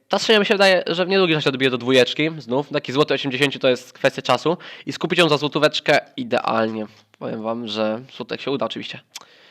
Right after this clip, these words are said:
Polecam serdecznie. No i piszcie swoje propozycje na święta. Ja będę jeszcze nagrywać więcej filmów ze świąt, e, i pewnie inwestowania i w co fajnie, co się dzieje na rynku. Też pewnie będę spędzał je z rodzinką, więc nie wiem, czy będzie aż tyle kontentu. Teraz też trochę przerwy mam.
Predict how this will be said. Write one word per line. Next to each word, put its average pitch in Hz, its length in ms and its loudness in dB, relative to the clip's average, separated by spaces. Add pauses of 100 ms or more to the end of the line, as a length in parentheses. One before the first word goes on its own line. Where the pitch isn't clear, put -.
(280)
Polecam 135 380 4
serdecznie. 110 640 0
No 139 160 -8
i 165 100 -6
piszcie 185 220 0
swoje 127 240 4
propozycje 117 340 -4
na 117 80 0
święta. 113 360 -2
Ja 117 160 2
będę 113 60 -6
jeszcze 117 200 -6
nagrywać 110 320 0
więcej 127 220 -2
filmów 107 280 -6
ze 107 120 -6
świąt, 117 420 -4 (440)
e, 117 180 -4
i - 60 -4
pewnie 110 180 -6
inwestowania 107 640 -4
i - 60 -8
w - 60 -16
co 107 120 -6
fajnie, 107 460 -4
co - 80 -14
się 117 100 -4
dzieje 107 140 -2
na 104 100 -2
rynku. 107 360 -4 (560)
Też 135 180 -8
pewnie 120 120 0
będę 113 140 2
spędzał 110 280 -2
je 107 100 0
z 101 40 -4
rodzinką, 110 460 0
więc 104 300 -8
nie 113 80 -10
wiem, 110 120 -6
czy - 80 -12
będzie 107 180 -4
aż 101 80 -6
tyle 110 200 -4
kontentu. 110 420 -4
Teraz 104 220 -4
też 110 120 -8
trochę 107 160 -10
przerwy 104 320 0
mam. 120 200 -2